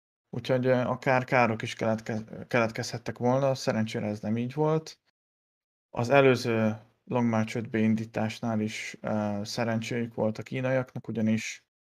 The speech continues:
akkor is lakatlan terület, ö, felett, öm, lépett be a légkörbe rakéta. Öm, és ugye így nem keletkezett semmi kár, illetve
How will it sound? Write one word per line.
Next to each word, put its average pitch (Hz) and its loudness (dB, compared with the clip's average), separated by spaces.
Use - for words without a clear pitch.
akkor 120 -2
is 117 -4
lakatlan 110 -2
terület, 107 -2
ö, - -6
felett, 110 -2
öm, 104 -2
lépett 113 -4
be - 0
a 107 4
légkörbe 110 0
rakéta. 139 -2
Öm, 123 0
és - -4
ugye 123 0
így 117 2
nem 117 2
keletkezett 113 -4
semmi 110 -4
kár, 113 0
illetve 107 -2